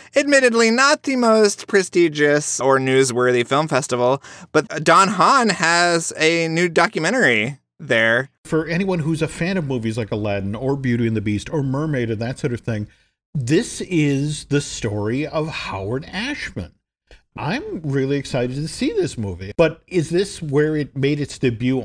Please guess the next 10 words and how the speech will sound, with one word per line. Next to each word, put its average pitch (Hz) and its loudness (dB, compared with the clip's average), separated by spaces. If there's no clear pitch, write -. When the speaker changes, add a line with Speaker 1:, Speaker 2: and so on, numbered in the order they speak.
Speaker 2:
on 139 -4
the 269 -4
festival 269 -4
circuit? 262 -4
Is 147 0
that 156 6
Speaker 1:
Yeah, 165 6
Speaker 2:
what 117 -4
you're 170 -2
Speaker 1:
yeah, 175 6